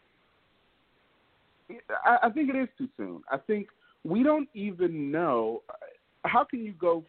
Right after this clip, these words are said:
from everyone needs to stay indoors, we're so serious that we're gonna shut everything down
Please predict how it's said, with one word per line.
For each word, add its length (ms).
from 440
everyone 480
needs 220
to 80
stay 340
indoors, 840
we're 200
so 220
serious 420
that 80
we're 140
gonna 240
shut 220
everything 960
down 460